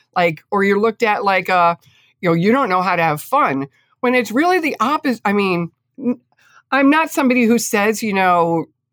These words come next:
nobody should drink, but,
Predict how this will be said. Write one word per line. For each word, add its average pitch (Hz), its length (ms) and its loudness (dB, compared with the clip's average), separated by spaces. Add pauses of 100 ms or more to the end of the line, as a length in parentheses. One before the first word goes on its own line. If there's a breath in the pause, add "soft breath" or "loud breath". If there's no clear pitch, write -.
(100)
nobody 240 460 2
should 214 180 -2
drink, 175 580 -2 (560)
but, 202 600 0